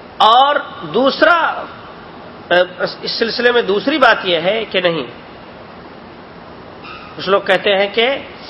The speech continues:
امام سمع اللہ لمن حمدہ کہے گا، اور دوسری حدیث سے ثابت ہے کہ اللہ کے رسول صلی اللہ علیہ وسلم سمع اللہ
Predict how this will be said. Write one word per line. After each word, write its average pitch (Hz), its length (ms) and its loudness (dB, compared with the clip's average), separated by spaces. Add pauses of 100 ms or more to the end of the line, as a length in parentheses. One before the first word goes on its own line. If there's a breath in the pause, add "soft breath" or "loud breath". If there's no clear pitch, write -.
(640 loud breath)
امام 196 400 6
سمع 208 300 2
اللہ 220 340 6
لمن 233 220 0
حمدہ 233 440 2
کہے 233 240 0
گا، 285 320 0
اور 214 260 2
دوسری 214 440 0
حدیث 220 300 2
سے 226 120 0
ثابت 214 440 2
ہے 262 120 6
کہ 254 100 -2
اللہ 220 280 4
کے 220 80 0
رسول 220 280 -2
صلی 208 140 -2
اللہ 202 240 4
علیہ 196 80 0
وسلم 208 380 0
سمع 202 340 0
اللہ 202 260 4